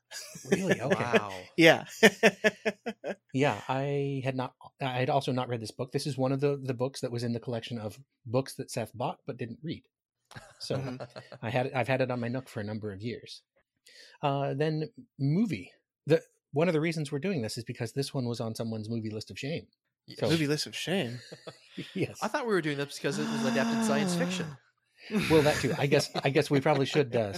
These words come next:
Speaker 2: <laughs>
Speaker 1: jump through that hoop right now. Uh, is Jaws science fiction? I mean,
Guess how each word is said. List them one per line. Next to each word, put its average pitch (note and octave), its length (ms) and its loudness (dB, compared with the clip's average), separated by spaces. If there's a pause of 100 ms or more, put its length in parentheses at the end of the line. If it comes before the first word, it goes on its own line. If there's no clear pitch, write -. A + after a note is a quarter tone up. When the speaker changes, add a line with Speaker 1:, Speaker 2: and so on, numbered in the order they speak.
Speaker 2:
<laughs> C3+ 120 -12
Speaker 1:
jump B2+ 240 0
through B2 140 0
that A#2 200 0
hoop - 200 -2
right G2+ 180 -2
now. G2 140 -4 (500)
Uh, A2+ 200 0 (420)
is D#3 260 2
Jaws A#2+ 400 2
science A2 300 -6
fiction? A2 320 -4
I A2+ 60 -4
mean, A#2 280 0